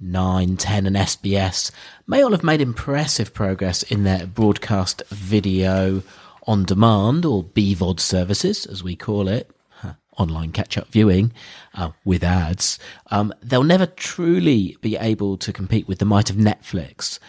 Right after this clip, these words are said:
And Ben's argument was that the only viable option for the free-to-air players is to have one B vod platform. So no more Seven Plus, Nine Now and Ten Play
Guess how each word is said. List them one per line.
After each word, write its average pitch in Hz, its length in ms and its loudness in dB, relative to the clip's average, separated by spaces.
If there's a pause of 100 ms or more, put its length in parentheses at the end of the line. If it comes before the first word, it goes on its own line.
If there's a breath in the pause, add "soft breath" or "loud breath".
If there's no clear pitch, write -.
And 107 160 -6
Ben's 120 280 4
argument 107 520 2
was 98 180 -4
that 90 140 -8
the - 120 -6 (100)
only 113 380 6
viable 101 420 4
option - 320 -8
for - 60 -14
the 92 80 -4
free-to-air 92 500 0
players 90 520 -4 (240 loud breath)
is 110 140 -2
to 113 60 0
have 98 160 0
one 104 720 4
B 92 240 0
vod 87 300 -4
platform. 85 580 -6
So 107 100 -2
no 135 160 2
more 120 200 2
Seven 110 320 2
Plus, 107 340 -2
Nine 107 320 0
Now 104 240 0
and 98 160 -4
Ten 104 260 0
Play 104 400 2